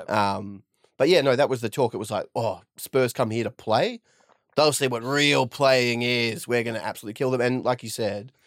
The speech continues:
initially there were a few mistakes and, you know, we looked a bit nervy on the ball because of the press. So great, it worked for, like, ten minutes. Uh, well,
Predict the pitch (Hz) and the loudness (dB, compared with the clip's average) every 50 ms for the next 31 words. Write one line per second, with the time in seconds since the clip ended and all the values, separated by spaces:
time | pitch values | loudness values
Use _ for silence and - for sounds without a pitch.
0 | _ _ _ _ - 113 110 117 117 - - 123 110 98 98 104 98 98 110 117 | _ _ _ _ -6 -2 0 0 -2 -2 -2 -4 -4 -4 -4 -6 -6 0 0 2
1 | 117 120 117 117 117 113 - - 123 110 104 98 98 101 107 - - 104 - - | 2 4 2 2 2 0 -4 -6 -6 -6 -4 -4 -6 -8 -12 -12 -12 -14 -12 -8
2 | - 113 110 113 _ - - - - - _ _ _ _ _ _ _ _ _ - | -8 -8 -8 -8 _ -16 -18 -18 -18 -20 _ _ _ _ _ _ _ _ _ -2
3 | 107 107 101 98 98 98 - - _ - - 123 117 101 98 101 104 104 107 104 | -2 0 0 -2 -4 -8 -12 -14 _ -10 -6 -4 -2 -2 -2 -2 -4 -4 -6 -6
4 | - - 104 98 101 95 92 - _ _ _ _ _ _ _ _ - 104 107 104 | -6 -8 -10 -6 -6 -8 -8 -10 _ _ _ _ _ _ _ _ -8 -4 -2 -2
5 | 101 95 104 101 98 95 95 90 98 98 98 95 95 95 92 92 95 - - 104 | 0 0 -2 -2 -2 -4 -6 -4 0 0 0 0 0 -4 -6 -10 -12 -10 -12 -10
6 | - - 110 95 95 92 95 _ _ _ _ _ _ _ _ _ _ _ _ - | -8 -6 -8 -8 -8 -12 -16 _ _ _ _ _ _ _ _ _ _ _ _ -20
7 | _ _ _ _ - 113 101 95 104 - - - - - - - - - _ _ | _ _ _ _ -14 -8 -8 -8 -8 -8 -10 -12 -12 -12 -12 -14 -18 -20 _ _
8 | _ _ _ _ _ - - 139 135 120 - - - 113 123 120 123 120 92 - | _ _ _ _ _ -2 0 0 0 0 -2 -10 -8 -2 0 2 2 2 0 -2
9 | - 104 104 - - - 110 98 - - - 101 95 95 95 98 98 104 139 _ | -4 -4 -4 -4 -6 -8 -10 -10 -8 -6 -8 -8 -8 -8 -10 -12 -12 -14 -16 _
10 | - - _ _ _ _ _ _ _ _ _ - - 95 98 - - 110 101 95 | -20 -20 _ _ _ _ _ _ _ _ _ -14 -10 -10 -10 -8 -8 -8 -8 -8